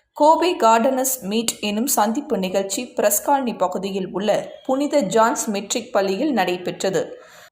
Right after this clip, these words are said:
பள்ளியின் முதல்வர் பாஸ்கர் ஒருங்கிணைந்த பள்ளியின் தாளாளரும் இயற்கை ஆர்வலருமான அரவிந்தன் தலைமை வகித்தார். நிகழ்ச்சியில் கோவையை சுற்றியுள்ள இயற்கை ஆர்வலர்கள்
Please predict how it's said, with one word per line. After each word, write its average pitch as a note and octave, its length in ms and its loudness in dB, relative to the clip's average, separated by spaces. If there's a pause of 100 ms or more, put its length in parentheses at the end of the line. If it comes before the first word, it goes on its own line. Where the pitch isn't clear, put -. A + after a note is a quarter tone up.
(160)
பள்ளியின் E4+ 460 4
முதல்வர் A3+ 500 2
பாஸ்கர் A3+ 560 4 (420)
ஒருங்கிணைந்த D4+ 680 4
பள்ளியின் B3+ 500 2
தாளாளரும் A3 640 4 (120)
இயற்கை C4+ 600 0
ஆர்வலருமான A3+ 880 4
அரவிந்தன் G#3+ 560 0
தலைமை G3+ 420 2
வகித்தார். G3+ 600 0 (220)
நிகழ்ச்சியில் A#3 720 0
கோவையை A#3+ 420 4
சுற்றியுள்ள A3+ 840 -2 (220)
இயற்கை D#4 580 0
ஆர்வலர்கள் A3 800 4